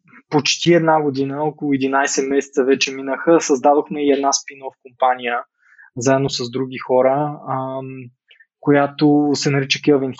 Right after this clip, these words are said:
Health и там стойностното предложение е от това, че ако закачите една термокамера към телефона си, каквито вече има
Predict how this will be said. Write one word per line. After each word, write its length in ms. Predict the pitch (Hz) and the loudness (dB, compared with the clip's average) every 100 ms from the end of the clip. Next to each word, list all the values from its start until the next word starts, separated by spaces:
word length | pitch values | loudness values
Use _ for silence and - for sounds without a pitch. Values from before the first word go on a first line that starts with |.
| 165 | 2
Health 480 | 185 190 - - - | 2 2 -4 -6 0
и 180 | 170 - | 0 2
там 180 | 156 156 | 0 0
стойностното 640 | - 156 151 - 143 - | 0 0 0 -6 -8 -4
предложение 560 | 143 131 127 135 147 147 | 0 0 0 0 2 2
е 40 | |
от 180 | 139 131 | 0 0
това, 180 | - - | 0 0
че 320 | - 151 143 - | 4 4 2 -2
ако 220 | 143 135 131 | -2 0 0
закачите 440 | 127 - - 156 | -2 -2 -2 0
една 260 | 139 143 139 | 2 0 0
термокамера 640 | 147 143 135 135 131 127 - | 0 0 -2 -2 -2 -4 -6
към 140 | 123 - | -12 -10
телефона 500 | 120 110 - 135 160 | -8 -8 -8 -6 -4
си, 160 | - | -4
каквито 380 | 190 _ 139 - | -8 _ -14 -2
вече 280 | 135 135 139 | 0 0 -2
има 120 | 131 | -4